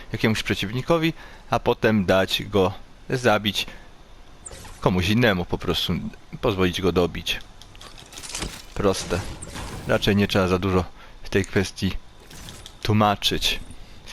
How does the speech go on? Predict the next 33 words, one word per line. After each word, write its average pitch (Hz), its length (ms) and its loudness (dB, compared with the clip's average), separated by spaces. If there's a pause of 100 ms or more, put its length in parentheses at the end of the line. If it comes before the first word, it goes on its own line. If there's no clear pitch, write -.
(240)
Kolejne 156 400 4
zadanie 120 380 4
to 131 100 2
jest 113 200 2
likwidacja 143 1080 2 (500)
podczas - 380 0
jazdy 131 480 4
lub 127 240 2
pływając 107 480 2
łódką, 117 380 2
czyli 180 220 0
po 110 100 0
prostu 120 240 -2
musimy 101 300 2
być 90 180 0
w 104 100 -4
łodzi 113 380 4
albo 104 280 4
w - 80 -8
pojeździe, 120 680 2 (280)
musi 135 200 0
ktoś 98 200 2
go 95 160 4
prowadzić, 135 600 2
albo 87 220 2
my 120 140 2
możemy 123 320 2
prowadzić 113 420 0
i 101 60 -2
to 117 100 2
łódź 120 180 0
i 180 60 -2
strzelać 113 520 2